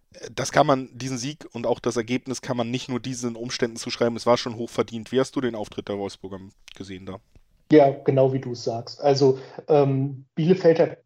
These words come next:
Speaker 2: angefangen und man hat gemerkt, die, die sich vorgenommen haben, halt die Verunsicherung in unserer Mannschaft auszunutzen. Das hat so drei, vier Minuten gut funktioniert, aber dann hat sich der, der V F L einmal geschüttelt, mehr oder weniger, und hat dann,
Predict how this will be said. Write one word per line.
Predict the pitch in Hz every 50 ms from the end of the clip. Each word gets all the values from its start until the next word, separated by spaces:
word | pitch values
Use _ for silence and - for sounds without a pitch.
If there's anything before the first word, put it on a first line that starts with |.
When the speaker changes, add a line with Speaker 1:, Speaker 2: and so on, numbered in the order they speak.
| _ _ -
Speaker 2:
angefangen | - 180 233 226 202 - - 190 185 190 185
und | 160 151 139
man | 156 147
hat | 156 151 151
gemerkt, | - 143 135 143 151 170 - -
die, | 156
die | 143 - - -
sich | 143 131 143 -
vorgenommen | - 151 143 147 156 147 147 143 143 139
haben, | 139 139 139 156 151
halt | 143 139
die | 151
Verunsicherung | 147 - 151 147 165 160 160 160 156 - 139 139 139
in | 127
unserer | 139 151 143 147 143
Mannschaft | 135 135 139 139 - - 143 139 - _ _
auszunutzen. | - 160 185 185 - - - 190 180 190 190 190 - 190 185 185 _ _ - - - _
Das | - 135 -
hat | - 147 - - _
so | - - 143 135 -
drei, | - - 143 135 147
vier | 147 - - 165
Minuten | 151 156 143 160 160 - _ -
gut | 147 160 160 160
funktioniert, | - 160 151 139 - - 156 139 135 151 175 190 196 196 -
aber | 147 135 147
dann | 135 135 139 139 151 151 151 151 151 - - - _ _
hat | - 143 156 147 151
sich | 151 135 143 - - - - - _
der, | - 156 143
der | 147 143 135
V | 135 - 151 143
F | 143 139
L | 147 135 139
einmal | 156 139 135 131 139 131
geschüttelt, | 127 135 - - 180 180 196 175 180
mehr | 165 156 151
oder | 147 143 135
weniger, | 139 143 135 147 139 139 127
und | 123 -
hat | 143 135 -
dann, | 143 127 135 131